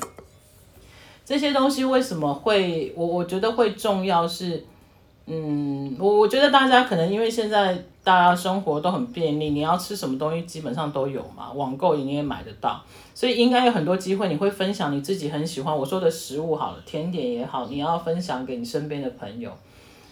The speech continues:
这种机会的时候，其实我有时候常常会遇到一些朋友，我觉得他拿出来的时候，他跟你说：“哦，这个很好吃哦。”我都好想要回他说：“你的表情让我觉得它没有很好吃。” <laughs> 我不觉得你觉得它好吃，你只是觉得它，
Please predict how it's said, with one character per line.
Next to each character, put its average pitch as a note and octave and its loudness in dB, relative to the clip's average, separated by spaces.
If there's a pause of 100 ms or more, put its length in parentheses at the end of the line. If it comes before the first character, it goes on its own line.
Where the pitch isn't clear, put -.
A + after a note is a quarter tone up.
(120)
这 D4+ 0
种 F#3 4
机 A3 0
会 A#3+ 4
的 F#3+ 2
时 F3+ -2
候， G3+ 6
其 G3+ -6
实 G#3 -2 (400)
我 G#3 6
有 F3+ 8
时 F#3 2
候 A3 2
常 E3+ 0
常 F3 0
会 G3+ 0
遇 G#3 2
到 G3 4
一 F#3+ 0
些 F#3+ -2
朋 E3 -6
友， D#3 2
我 C#3+ -2
觉 F3 -6
得 G3 2
他 A3+ -4
拿 E3 0
出 F3+ -6
来 D#3+ 2
的 D3 -2
时 D3 -6
候， E3 -2
他 F3+ 0
跟 F3 -4
你 C#3+ -2
说 D#3 -4
：“哦， G#3 0
这 F#3+ -2
个 F#3 -6
很 D3 -6
好 C#3 -6
吃 - -10
哦。” A2+ -10
我 C3+ -12
都 F#3 -2
好 F#3 0
想 D#3 -2
要 D#3+ -2
回 D3+ -6
他 D3+ -4
说 E3 -2
：“你 A#2 -6
的 A#2 -10
表 A#2 -10
情 A#2+ -12
让 C#3+ -4
我 A2 -10
觉 A2+ -12
得 A2 -10
它 - -10
没 C3 -10
有 A#2+ -8
很 - -14
好 - -10
吃。” - -10 (460)
<laughs> - -20
我 F#3+ 4
不 C4 2
觉 G3+ 6
得 G3 8
你 D#3+ 0
觉 D#3+ 2
得 E3 6
它 F#3 4
好 C3 0
吃， D#3+ -8
你 F3 -6
只 F3 -8
是 G3 2
觉 E3+ 0
得 E3 2
它， E3 2